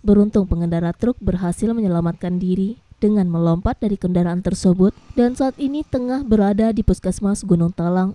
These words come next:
untuk mendapat perawatan medis. Lokasi jalan penurunan serta tikungan tajam yang ada di jalur lintas Padang Solo ini membuat kawasan ini rawan terjadinya kecelakaan.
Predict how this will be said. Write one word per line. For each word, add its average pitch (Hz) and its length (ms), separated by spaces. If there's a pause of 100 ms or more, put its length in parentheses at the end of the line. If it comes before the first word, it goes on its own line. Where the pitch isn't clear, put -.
untuk 180 280
mendapat 277 440 (120)
perawatan 247 480
medis. 180 560 (520)
Lokasi 277 460
jalan 285 340
penurunan 226 600
serta 214 320
tikungan 180 480
tajam 190 600
yang 202 200
ada 208 200
di 175 120
jalur 175 240
lintas 180 480
Padang 196 280
Solo 180 240
ini 196 400 (280)
membuat 254 360
kawasan 262 440
ini 262 360
rawan 220 480
terjadinya 185 520
kecelakaan. 180 840